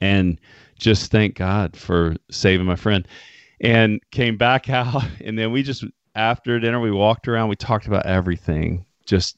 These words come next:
his dream moving here, our dream, you know, every,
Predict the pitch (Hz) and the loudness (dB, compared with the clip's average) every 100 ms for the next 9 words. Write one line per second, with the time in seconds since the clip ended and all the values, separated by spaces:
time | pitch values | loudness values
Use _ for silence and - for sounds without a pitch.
0 | - - - 110 98 - 101 98 95 95 | -18 -4 4 6 6 2 2 2 2 0
1 | 92 101 95 92 87 101 101 - 101 92 | 0 2 4 4 2 2 0 0 -2 2
2 | 101 95 98 104 | 4 6 6 4